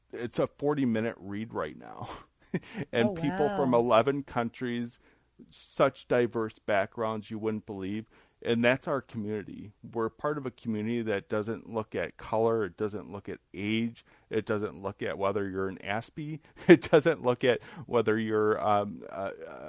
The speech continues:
Speaker 1: a male or female. Although my personal feeling is, is that I would love to see more, uh, more f-, females and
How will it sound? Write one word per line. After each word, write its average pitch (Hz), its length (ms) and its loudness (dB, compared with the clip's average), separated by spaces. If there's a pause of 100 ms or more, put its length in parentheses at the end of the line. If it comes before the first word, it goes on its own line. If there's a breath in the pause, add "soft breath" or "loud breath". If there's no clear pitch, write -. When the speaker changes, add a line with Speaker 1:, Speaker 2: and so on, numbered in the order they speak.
Speaker 1:
a 104 40 -10
male 113 280 4
or 104 140 0
female. 113 640 -4 (200 loud breath)
Although 117 520 6 (160)
my 120 260 4
personal 143 460 -6
feeling 110 360 -4
is, 127 220 -8 (100)
is 107 260 -8
that 95 240 0
I 90 100 -2
would 101 220 -4
love 127 240 4
to 117 100 -10
see 113 260 -8
more, 107 400 -2 (120)
uh, 85 200 -12
more 110 340 -2 (320)
f-, 104 120 -12 (200)
females 107 580 -2
and 107 260 -6